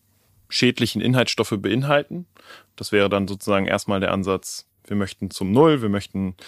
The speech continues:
dass weniger schlechte Sachen drin sind, äh, sondern es gibt Produkte, die sich Gedanken gemacht haben, wie können wir denn die Innenraumluftqualität, ähm, verbessern? Zum Beispiel Teppiche, die staubbindend sind,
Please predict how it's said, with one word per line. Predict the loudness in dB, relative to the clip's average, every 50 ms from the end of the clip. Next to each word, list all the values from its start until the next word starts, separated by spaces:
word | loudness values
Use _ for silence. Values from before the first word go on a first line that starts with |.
| -18 -16 -16 -18 -18 -20 _ _ -2
dass | -2 -2 -2 -6 _ _
weniger | -8 -2 0 2 2 4 2 2
schlechte | 4 4 2 4 4 2
Sachen | 2 2 2 2 0
drin | 0 0 -2 0 -2
sind, | -4 -6 -6 -6 -10 -14 _ _ -2
äh, | 2 2 2 2
sondern | 0 0 0 0 0
es | 0 -2
gibt | -4 -4 -4 -4
Produkte, | -4 -4 -4 -4 -2 -4
die | -2 0
sich | 0 -2 -2 -2
Gedanken | 0 2 2 2 2 0
gemacht | 0 0 0 0 0 0
haben, | 0 0 0
wie | -2
können | 0 0 0 2
wir | 2 2
denn | 2 0 0 0
die | -2 -2
Innenraumluftqualität, | -2 -2 0 0 0 0 0 -2 -4 -4 -6 -6 -6 -4 -4 -4 -2 -4 -4 -6 -6 -6 -10 -16 -10 -8
ähm, | -6 -4 -4 -4 -6 -8 -10 -12 _ _ _ _ _ _ _
verbessern? | -8 -6 0 2 2 2 2 -2 -2 -4 -8 _ _ _ _ _ -20 -20 -20 -20 _ -10
Zum | -4 0 4
Beispiel | 4 4 4 2 -2 -2
Teppiche, | -2 -2 0 0 -2 0 0 -2
die | -2 -2
staubbindend | -2 2 2 2 2 _ -2 -2 -2 -2 -6 -10 -10 -8
sind, | -8 -8 -8 -10 -14